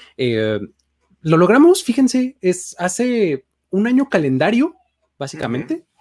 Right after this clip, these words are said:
Speaker 1: Estábamos comenzando este programa y, pues, el día de hoy vamos a hacer un poquito de remembranza, ¿no, Mike? <laughs> ¿Cómo estás, mi querido Miguel Ángeles? Es
Speaker 2: Bien, bien, bien. La verdad es que, como bien dices, es más, hasta como entrando en formato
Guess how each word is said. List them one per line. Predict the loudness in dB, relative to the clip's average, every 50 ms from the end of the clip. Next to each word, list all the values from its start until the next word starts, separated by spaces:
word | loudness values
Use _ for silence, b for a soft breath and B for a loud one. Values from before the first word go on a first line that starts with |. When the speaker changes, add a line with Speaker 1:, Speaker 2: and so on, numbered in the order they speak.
| _ _
Speaker 1:
Estábamos | -14 -6 -2 -2 0 0 -2 -4 -4
comenzando | -6 -6 -4 -4 -4 -4 -4 -4 -4 -4
este | -6 -8 -10
programa | -6 -6 -4 -2 -2 -4 -4 -8 -10 _
y, | -8 -6 -6 -6 -6
pues, | -8 -8 -10 -10 -10 -14 -10 -4
el | -2 -2 0
día | 0 0 -2 0
de | 0 2
hoy | 2 0 0
vamos | 0 -2 -4 -4 -6
a |
hacer | -6 -4 -6
un | -6 -6
poquito | -8 -8 -4 -2 -2
de | 0
remembranza, | 0 -2 -2 -2 -2 -4 -4 -6 -6 -6 -6 -6
¿no, | -6 -6 -6 -6 -8 -8
Mike? | -10 -12 -12 -14 -18 -20 _ _ _ _ _ _
<laughs> | -8 -4
¿Cómo | -4 -2 -2
estás, | -2 0 0 0 0 0 -2 -4 -6
mi | -4
querido | 0 0 2 2 4
Miguel | 2 2 0 -2 -4 -6
Ángeles? | -6 -8 -8 -10 -8 -8 -8
Es | -8 -8 -10 b b b b b b b b b b
Speaker 2:
Bien, | _ -2 0 2 2 2
bien, | 0 -4 -4
bien. | -4 -4 -4 -4 -6 -8 -12 -14 _ _
La | _ -8 -8
verdad | -6 -4 -2 -2 -2
es | -2 -4
que, | -6 -4 -4 -4 -4 -6 -12 _ _
como | -6 -4 -4 -4
bien | -4 -6 -8 -10
dices, | -10 -4 -2 -2 -2 -2 -6 -6
es | -6 -6 -6
más, | -4 -6 -8 -8 -10
hasta | -12 -14 -14 -12 -12
como | -8 -6 -4
entrando | -4 -4 -4 -4 -4 -6
en | -6 -6
formato | -8 -8 -8 -6 -6 -6 -6 -8 -10 -12 -12 _